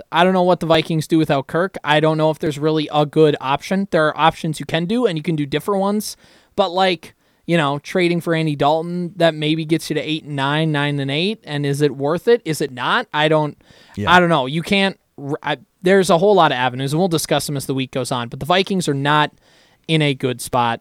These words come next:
Speaker 1: right now, and we'll just kinda have to wait like everybody else does. But, uh, uh, Corey, we got something, uh, special on the morning sports desk this morning.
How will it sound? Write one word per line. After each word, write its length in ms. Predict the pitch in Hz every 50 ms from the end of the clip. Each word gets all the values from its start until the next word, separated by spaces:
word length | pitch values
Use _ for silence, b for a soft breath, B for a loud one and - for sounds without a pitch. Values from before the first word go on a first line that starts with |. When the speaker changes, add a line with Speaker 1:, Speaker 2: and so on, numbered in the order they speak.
| _ _
Speaker 1:
right 240 | - 143 135 127 123
now, 220 | 123 120 120 120
and 100 | 120 120
we'll 140 | 123 135 143
just 180 | 135 143 -
kinda 200 | - 196 196 196
have 160 | 190 202 196 -
to 80 | 208
wait 320 | 170 175 196 208 208 - 175
like 200 | 170 160 - 175
everybody 400 | 160 156 151 147 156 147 131 123
else 240 | 123 123 - -
does. 280 | - - - - - b b b b b b
But, 260 | - 175 170 _ -
uh, 540 | 190 180 175 180 180 180 180 180 180 175 - -
uh, 60 | 180
Corey, 300 | - - 226 247 226 170
we 100 | 147 160
got 160 | 185 196 190
something, 400 | - - 185 190 180 160 160 160 - -
uh, 180 | 160 151 151
special 380 | 143 - - 202 190 - 151 131
on 60 | 131
the 80 | 131 127
morning 260 | 131 131 127 127 120
sports 340 | - - 151 139 127 - -
desk 300 | 135 127 - - - -
this 180 | 143 - -
morning. 320 | - 120 117 110 107 104